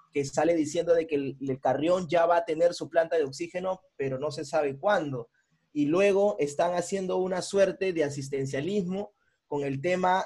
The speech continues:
de la entrega de canastas, que hasta donde sé ya no hay, y ahora con la entrega de un kit de limpieza, que solamente es lejía, una pasta dental y un par de jabones, una cosa así.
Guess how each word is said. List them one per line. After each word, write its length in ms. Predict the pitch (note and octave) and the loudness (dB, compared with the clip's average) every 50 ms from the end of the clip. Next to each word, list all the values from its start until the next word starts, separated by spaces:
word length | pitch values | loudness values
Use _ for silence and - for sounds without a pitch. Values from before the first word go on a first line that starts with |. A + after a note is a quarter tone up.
| - | -4
de 640 | C#3+ C3+ D3+ D3 C#3+ C#3+ C#3 C3+ C3+ C3 C3 B2+ C3 - | -2 0 4 6 6 6 6 4 2 2 0 -2 -2 -2
la 120 | C3+ C3+ | 0 -2
entrega 360 | C#3 C#3+ C3+ E3 F3 F#3 F#3+ | 0 -2 0 0 2 2 2
de 120 | F#3+ F#3+ - | 2 0 0
canastas, 720 | - D3+ D#3 F3 F3+ F3 - - F#3+ F#3 G3+ - - - _ | -2 -2 0 0 -2 -2 0 0 0 0 0 -2 -8 -10 _
que 80 | - | -4
hasta 220 | C3+ C3+ C3+ C3+ C3+ | -4 -4 -2 -2 -2
donde 320 | C3 C3+ C3 C3 B2+ C3 | -2 -2 -2 -4 -6 -6
sé 340 | C3+ - E3+ F3+ F#3 F3+ E3+ | -6 -6 -4 -4 -2 -2 -2
ya 180 | D3 D#3 D#3+ | 0 0 0
no 220 | E3+ E3+ E3 D#3+ E3+ | 2 2 2 4 4
hay, 280 | F3 E3+ E3+ F3+ G3+ - _ _ _ _ _ | 4 2 2 0 -2 -6 _ _ _ _ _
y 120 | - C3+ | -4 -2
ahora 300 | C#3 C#3 C#3+ D#3 D#3+ F3 E3+ | 2 4 4 6 6 6 4
con 160 | F3+ E3 C#3 | 4 2 0
la 80 | C3+ B2+ | 0 -2
entrega 420 | B2+ B2+ - D#3+ D#3+ E3 E3+ E3 | -2 0 4 6 6 6 6 6
de 100 | D#3 D#3 | 6 4
un 160 | D#3+ D#3+ D#3+ | 2 0 -2
kit 240 | - - G3 G3+ - _ _ | -6 -6 -6 -6 -8 _ _
de 120 | - D3+ | 0 0
limpieza, 600 | C#3+ C#3 C3+ C3+ C3+ E3+ G3 F#3+ D#3+ - - B2+ A#2+ | 2 2 0 -2 -2 0 0 0 0 -2 -4 -6 -8
que 100 | - B2+ | -8 -8
solamente 680 | - - D3 D#3 D3+ D#3 D#3+ D#3+ D#3+ - D#3 D3+ D#3 | -6 -2 0 0 2 2 2 0 0 2 2 2 2
es 100 | D#3 D3+ | 2 0
lejía, 560 | C#3+ C3+ C3 C3+ - - G#3 G#3+ G#3+ G#3 F#3 F3 | 0 -2 -4 -4 -6 -6 -2 2 4 4 4 4
una 260 | F3 F3 F3 D#3+ - | 2 2 0 2 4
pasta 280 | E3 D#3 D#3 - F3+ | 4 2 2 2 -2
dental 600 | D#3 C#3+ C#3 C#3 C3+ E3+ G3 G3+ G3+ G3 F#3+ F3 D#3+ | -2 -2 -4 -4 -2 0 2 2 4 2 2 0 -2
y 40 | D#3 | -4
un 80 | D#3 | -4
par 140 | - D#3+ D3+ | -4 -4 -2
de 80 | D3+ D3+ | -2 -4
jabones, 540 | - C3 C3 D3+ F3 F#3 F3+ D#3+ D3 C#3+ | -4 -2 -2 -2 -2 -2 -4 -6 -8 -10
una 120 | D3 D3+ D3 | -10 -12 -10
cosa 200 | - D3+ D3 C#3+ | -10 -12 -12 -12
así. 260 | C3+ - F3+ D#3+ C3+ | -14 -14 -14 -16 -16